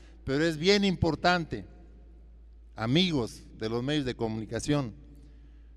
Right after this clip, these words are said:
ayúdenos a difundir lo que queremos las autodefensas en México. No queremos hacerle la guerra a nadie, queremos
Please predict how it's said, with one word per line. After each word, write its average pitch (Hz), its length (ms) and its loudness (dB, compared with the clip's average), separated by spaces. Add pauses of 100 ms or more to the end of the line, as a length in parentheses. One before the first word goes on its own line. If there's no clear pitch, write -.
ayúdenos 123 920 10 (1400)
a 107 120 -2
difundir 120 1000 4 (520)
lo 127 200 0
que 139 160 2
queremos 196 760 6 (840)
las 127 220 0
autodefensas 127 840 0
en 120 160 0
México. 147 500 -4 (800)
No 170 480 6
queremos 151 560 4
hacerle 151 400 2
la 120 140 -2
guerra 143 420 2
a 110 40 -4
nadie, 120 680 -2 (800)
queremos 160 680 4